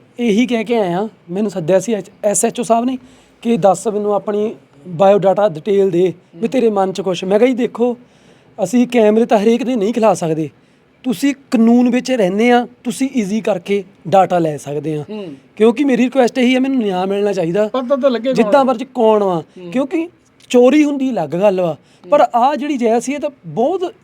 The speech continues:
Speaker 1: ਘਟੀਆ ਆ,
Speaker 2: ਹੂੰ।
Speaker 1: ਬਹੁਤ ਜ਼ਿਆਦਾ ਹੀ
Speaker 2: ਕੱਲ੍ਹ
Speaker 1: ਘਟੀਆ
Speaker 2: ਨੂੰ
Speaker 1: ਆ।
Speaker 2: ਹੋਰ ਨੁਕਸਾਨ ਵੀ
Speaker 1: ਕੱਲ੍ਹ ਨੂੰ ਮੇਰੀ ਜਾਨ ਤਾਂ ਬਹੁਤ ਈਜ਼ੀ ਆ,
Speaker 2: ਹੂੰ।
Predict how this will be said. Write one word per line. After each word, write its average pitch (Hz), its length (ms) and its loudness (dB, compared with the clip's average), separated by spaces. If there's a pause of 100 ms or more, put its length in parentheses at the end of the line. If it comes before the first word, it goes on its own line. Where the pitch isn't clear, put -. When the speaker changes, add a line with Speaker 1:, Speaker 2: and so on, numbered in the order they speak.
(260)
Speaker 1:
ਘਟੀਆ 220 300 2
ਆ, 151 200 0
Speaker 2:
ਹੂੰ। 202 460 -14
Speaker 1:
ਬਹੁਤ 311 320 4
ਜ਼ਿਆਦਾ 240 300 4
ਹੀ 277 120 -2
Speaker 2:
ਕੱਲ੍ਹ 269 200 -6
Speaker 1:
ਘਟੀਆ 208 200 2
Speaker 2:
ਨੂੰ 170 100 0
Speaker 1:
ਆ। - 20 -2
Speaker 2:
ਹੋਰ 233 180 -4
ਨੁਕਸਾਨ 196 340 -8
ਵੀ 190 60 -14
Speaker 1:
ਕੱਲ੍ਹ 247 260 0
ਨੂੰ 311 180 0
ਮੇਰੀ 240 240 4
ਜਾਨ 233 280 2
ਤਾਂ 240 160 0
ਬਹੁਤ 254 220 0
ਈਜ਼ੀ 247 300 0
ਆ, 240 120 4 (680)
Speaker 2:
ਹੂੰ। 170 120 -6